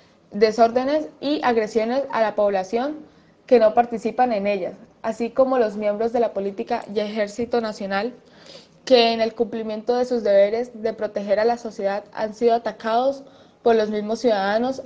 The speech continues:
a quien deben cuidar. Finalmente,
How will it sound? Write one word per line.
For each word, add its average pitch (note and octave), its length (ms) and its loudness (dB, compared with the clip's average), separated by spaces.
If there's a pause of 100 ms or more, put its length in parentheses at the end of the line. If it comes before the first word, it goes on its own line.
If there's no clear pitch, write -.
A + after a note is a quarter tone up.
a A3 120 -6
quien G3+ 340 -6
deben A#3 320 0
cuidar. F#3+ 420 0 (760)
Finalmente, C4 680 2